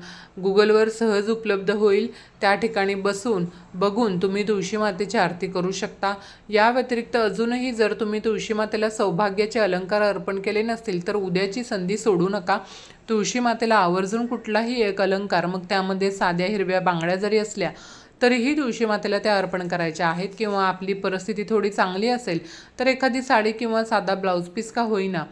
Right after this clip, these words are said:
तिथं अर्पण करायचं आहे. ज्या ज्या वस्तू तुम्ही अर्पण करणार आहात, त्या दुसऱ्या, त्या दुसऱ्या दिवशी एखाद्या गरीब महिलेला द्यायच्या आहेत. यानं आपल्या घरातलं दुर्भाग्य जाऊन घरामध्ये सौभाग्याची प्राप्ती होते,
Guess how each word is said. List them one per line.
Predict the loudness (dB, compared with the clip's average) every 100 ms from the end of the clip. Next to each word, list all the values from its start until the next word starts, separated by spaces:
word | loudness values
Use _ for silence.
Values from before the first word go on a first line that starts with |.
| -16 -20 -6
तिथं | -4 2
अर्पण | 2 2 0 0
करायचं | 0 -2 -4 -4
आहे. | -6 -8 -2
ज्या | 0
ज्या | 4 4
वस्तू | 2 0 -4
तुम्ही | -4 -2
अर्पण | -2 -2 -6
करणार | -4 -4 -2 -2
आहात, | -2 -6 -4
त्या | -2
दुसऱ्या, | -2 -4 -2 -2 -2
त्या | -4 -2 0 -2 -10 -20 -20 -14
दुसऱ्या | -6 -2 2 4
दिवशी | 2 -2 -2
एखाद्या | -2 -2
गरीब | -2 0 0 0
महिलेला | -2 -2 0 0
द्यायच्या | 0 0 0 -2
आहेत. | -2 -6 -12 -20 -20 -4
यानं | 2 2 2
आपल्या | 0 -2 -2 -2
घरातलं | -2 -2 -2 -4
दुर्भाग्य | -2 -2 -2 -2 0
जाऊन | 2 0 -2
घरामध्ये | -4 -2 -2 -2 -4
सौभाग्याची | -4 -2 -2 -2 -2 -4 -4
प्राप्ती | -2 -4 -2 -2
होते, | -2 -2 -4 -6